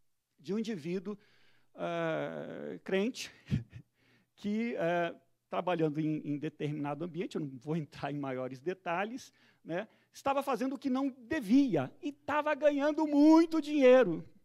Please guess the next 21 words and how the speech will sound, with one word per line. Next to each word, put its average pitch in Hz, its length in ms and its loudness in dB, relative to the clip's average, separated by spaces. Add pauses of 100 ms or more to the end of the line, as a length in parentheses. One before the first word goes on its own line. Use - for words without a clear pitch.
(480)
muito 330 420 4
dinheiro. 220 500 0 (500)
Até 269 260 2
que 302 140 -2
Deus, 269 400 6
por 233 280 -2
graça 277 500 2
e 285 40 2
misericórdia, 277 720 2
disse - 180 -4
assim: 277 260 0
"Que 320 180 -2
que - 120 -4
é 320 100 6
isso?" - 580 2 (540)
Que 359 60 2
é 339 60 2
que 302 120 -6
você 311 300 4
está 311 240 0
fazendo? 269 640 2